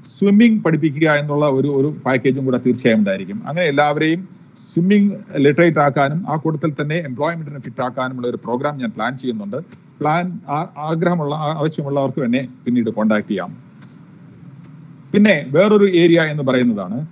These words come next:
ഞാൻ അതിന് മുമ്പ് ഒരു, ഒരു ചെറിയ background പറയാം. നമ്മൾ proudly പറയാറുണ്ട്, "India is a very young country."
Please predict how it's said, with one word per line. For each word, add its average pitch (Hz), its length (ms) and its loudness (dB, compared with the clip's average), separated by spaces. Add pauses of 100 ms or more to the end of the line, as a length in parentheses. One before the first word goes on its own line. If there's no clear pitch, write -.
(440)
ഞാൻ 190 120 4 (280)
അതിന് 151 220 -2
മുമ്പ് 156 260 2
ഒരു, 170 60 8
ഒരു 160 340 4
ചെറിയ 175 340 4
background 160 600 2
പറയാം. 110 380 0
നമ്മൾ 180 320 0 (220)
proudly 180 460 0
പറയാറുണ്ട്, 135 480 2
"India 165 440 0 (120)
is 147 280 -2
a - 40 0
very 143 200 4
young 160 300 0
country." 110 440 -4